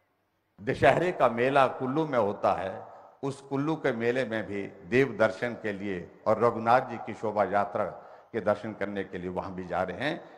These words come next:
हम आपका हृदय से आभार व्यक्त करते हैं, बहुत बहुत धन्यवाद।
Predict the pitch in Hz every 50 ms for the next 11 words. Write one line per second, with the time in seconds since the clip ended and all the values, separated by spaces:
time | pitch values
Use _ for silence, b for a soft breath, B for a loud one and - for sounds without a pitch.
0 | B B - 110 110 104 101 107 - - 107 92 90 107 123 120 120 104 - -
1 | 107 98 90 90 101 107 104 90 98 104 104 - - 98 85 - - - 117 113
2 | 120 139 151 156 - - - - - - 113 107 139 143 143 - 123 117 113 117
3 | 104 107 120 120 107 113 123 127 127